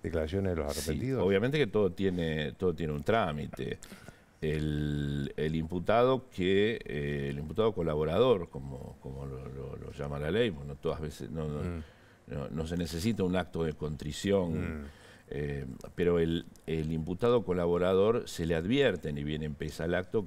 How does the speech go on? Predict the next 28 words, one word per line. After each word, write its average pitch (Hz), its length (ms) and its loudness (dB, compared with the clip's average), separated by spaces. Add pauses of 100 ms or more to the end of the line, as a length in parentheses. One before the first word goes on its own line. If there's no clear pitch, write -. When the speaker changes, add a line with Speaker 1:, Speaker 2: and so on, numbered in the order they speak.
Speaker 2:
que 95 260 2 (320)
el 76 120 -2
proporcionar 87 880 -2
datos 92 480 -2
falsos, 82 840 -4 (520)
eh, 71 540 -2 (160)
obliga 87 640 2
a, 98 400 0 (340)
eh, 76 460 -2 (140)
le 87 180 4
abre 104 280 6
a 98 100 4
él 92 160 4
una 87 180 0
instancia 82 760 -2
criminal 107 760 -2
más 95 240 0
grave 139 640 4
del 87 400 0
hecho 131 280 0
por 90 180 -4
el 80 120 -2
cual 101 220 0
se 104 80 -6
lo 71 80 -4
está 92 160 -4
investigando. 85 760 0 (600)
Eh, 50 160 -12